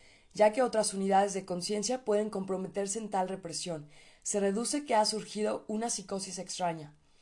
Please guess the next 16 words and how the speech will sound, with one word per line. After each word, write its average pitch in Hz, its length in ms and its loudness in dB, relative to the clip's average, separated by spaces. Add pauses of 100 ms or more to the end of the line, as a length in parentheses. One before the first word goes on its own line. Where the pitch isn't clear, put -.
(380)
Es 202 160 0
como 247 180 2
si 214 160 -2
una 214 240 4
de 214 80 8
las 196 200 2
extremidades 190 600 2
estuviera 196 400 -4
tratando 196 440 -2
de 226 80 0
reprimir 180 420 -4
a 180 100 6
otra 180 240 0
de 180 60 -4
las 170 180 -4
extremidades 175 640 0